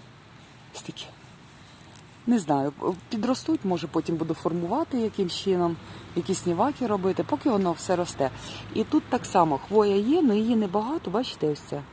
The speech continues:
що падає. Ось, її небагато. Ось тут дуже легенько вона вибирається. А так вони оце, як лапша.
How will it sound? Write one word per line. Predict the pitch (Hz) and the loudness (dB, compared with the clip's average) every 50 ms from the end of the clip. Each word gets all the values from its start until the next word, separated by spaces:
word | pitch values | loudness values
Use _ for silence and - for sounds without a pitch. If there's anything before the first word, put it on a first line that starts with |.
| - - - - - - - - | -20 -20 -20 -20 -20 -18 -12 -6
що | - - 170 | -4 -2 -2
падає. | - 165 147 135 - 123 123 127 131 139 135 - - - - - - - - - - - - - - - - - - - - - - - - | 2 2 2 2 2 0 -4 -4 -6 -10 -14 -18 -20 -20 -20 -20 -20 -20 -20 -20 -20 -20 -20 -20 -20 -20 -20 -20 -20 -20 -20 -20 -20 -14 -10
Ось, | - 117 113 - - - - - - - - - - - - - - - - - - | -8 -6 -6 -6 -8 -8 -12 -16 -20 -20 -20 -20 -20 -20 -20 -20 -20 -20 -20 -12 -6
її | 220 214 208 202 | -2 0 0 2
небагато. | 202 196 165 185 170 156 147 131 - - - - - - - - - - - - - - - - | 0 0 0 -2 -2 -2 -4 -4 -6 -10 -18 -20 -20 -20 -20 -20 -20 -20 -20 -20 -20 -20 -12 -6
Ось | - 277 220 - - - - - | -4 -2 -2 0 -2 -2 -4 -4
тут | - 180 170 175 | -4 -4 -2 0
дуже | 175 214 202 196 | 2 2 4 4
легенько | 202 190 185 170 160 147 143 - 147 | 4 2 2 0 -2 -4 -4 -6 -6
вона | 135 139 139 131 | -6 -4 -4 -4
вибирається. | 127 139 127 143 135 135 127 123 120 - - - - - - - - - - - - - | -4 -6 -4 -4 -4 -2 -2 -4 -6 -8 -10 -14 -16 -16 -16 -16 -16 -16 -16 -16 -12 -6
А | - 190 | -6 -4
так | - - 233 - - | 0 0 -2 0 0
вони | 190 185 180 170 | -2 0 0 0
оце, | 170 160 - - 160 143 - - - - - - - - - - - - - - - | -2 -2 -4 -6 -6 -6 -10 -16 -20 -20 -20 -20 -20 -20 -20 -20 -20 -20 -14 -8 -6
як | 185 170 - - | -6 -4 -2 -2
лапша. | 185 - - - 165 131 | -4 -2 -2 0 0 0